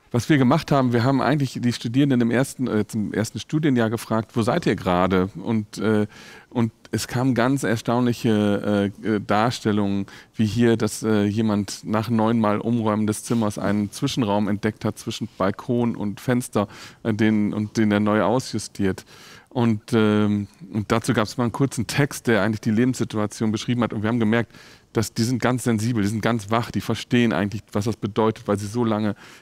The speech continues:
in diesem, in diesem, in dieser Einschränkung schon, äh, sind. Vielleicht das nächste, vielleicht noch mal.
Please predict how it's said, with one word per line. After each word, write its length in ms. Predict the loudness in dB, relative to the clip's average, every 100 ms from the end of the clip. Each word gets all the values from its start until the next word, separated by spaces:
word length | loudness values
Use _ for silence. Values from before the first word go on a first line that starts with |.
| -6
in 100 | -4
diesem, 260 | -2 0 -2
in 140 | -2
diesem, 300 | -2 -2 -4 -8 -2
in 100 | 0
dieser 200 | 2 2
Einschränkung 500 | 0 -2 -4 -6 -10
schon, 400 | -4 -4 -4 -4
äh, 280 | -4 -4 -6
sind. 360 | -6 -4 -4 -6 -16 -20 -6
Vielleicht 220 | -4 -2
das 140 | -2
nächste, 380 | 0 0 -2 -6
vielleicht 360 | -6 -6 -6 -6
noch 100 | -6
mal. 320 | -4 -4